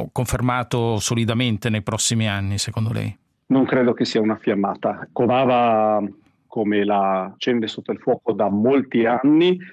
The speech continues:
Speaker 2: e credo che la Romania si avvia a diventare, un, da questo punto di vista, una sorta di seconda Francia, anche grazie al sistema semipresidenziale e ai due turni elettorali. Che cosa succede in Francia ormai da trenta anni?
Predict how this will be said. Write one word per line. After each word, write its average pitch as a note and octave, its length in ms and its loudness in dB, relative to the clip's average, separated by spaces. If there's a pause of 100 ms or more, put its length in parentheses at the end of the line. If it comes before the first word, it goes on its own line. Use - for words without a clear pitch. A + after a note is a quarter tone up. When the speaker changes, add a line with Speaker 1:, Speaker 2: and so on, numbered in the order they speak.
(180)
Speaker 2:
e A#2 100 -6
credo C3+ 260 0
che C3+ 120 -2
la B2+ 80 2
Romania B2+ 440 4
si - 200 0
avvia A#2 540 2
a A2 40 0
diventare, B2 880 2 (240)
un, C3 200 -2
da C3+ 160 -4
questo C#3+ 240 -2
punto C#3+ 240 0
di B2+ 80 4
vista, C#3 260 0
una A#2+ 140 2
sorta C3+ 360 -2
di A#2 100 0
seconda A#2 420 -2
Francia, G2+ 520 -4 (240)
anche C#3 320 0
grazie B2 400 2
al C3+ 80 -2
sistema B2 440 -2
semipresidenziale C3+ 1400 0 (300)
e C3 320 2
ai B2 240 0
due C#3+ 240 2
turni C#3+ 320 2
elettorali. A2 680 0 (240)
Che - 120 -6
cosa C3 220 0
succede B2 420 -2
in A#2 80 0
Francia C3 400 2
ormai A#2 220 0
da A2+ 120 -2
trenta B2+ 360 0
anni? D#3+ 380 4